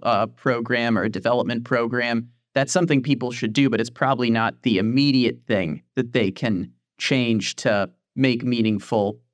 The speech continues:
changes within their organization, if you will. So what's, like, a small tweak to get things going in the right direction, would you say?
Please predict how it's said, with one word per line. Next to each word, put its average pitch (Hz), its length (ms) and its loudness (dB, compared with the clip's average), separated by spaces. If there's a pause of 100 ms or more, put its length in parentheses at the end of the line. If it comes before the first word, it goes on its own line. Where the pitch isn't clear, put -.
(100)
changes 143 360 2
within 123 200 0
their 117 140 0
organization, 113 600 -2
if - 120 -8
you - 80 0
will. - 240 -2 (260)
So - 120 0
what's, 208 140 2
like, 240 120 2
a 143 60 2
small 139 380 0
tweak 127 400 -2
to 135 100 -4
get 113 240 -2
things 107 220 0
going 110 260 0
in 107 100 0
the 95 100 -4
right 104 220 -2
direction, - 460 -4
would - 160 -4
you - 60 -6
say? - 360 -8